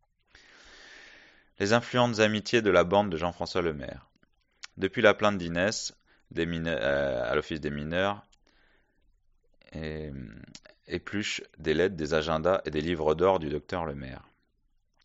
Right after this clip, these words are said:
Ces documents dessinent les liens étroits d'un groupe qui partage rendez-vous, voyages et dîners et utilise son influence pour protéger le père adoptif de la plaignante. Inès dit de son enfance qu'elle fut baignée de masculin.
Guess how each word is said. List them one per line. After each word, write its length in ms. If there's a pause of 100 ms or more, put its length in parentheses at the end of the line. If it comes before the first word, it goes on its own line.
(540)
Ces 160
documents 340
dessinent 300
les 60
liens 240
étroits 420
d'un 200
groupe 260
qui 100
partage 380
rendez-vous, 520 (120)
voyages 420
et 60
dîners 360 (400)
et 60
utilise 320
son 160
influence 420
pour 140
protéger 420
le 120
père 160
adoptif 400
de 80
la 120
plaignante. 520 (380)
Inès 320
dit 180
de 100
son 200
enfance 340
qu'elle 120
fut 160
baignée 640
de 200
masculin. 500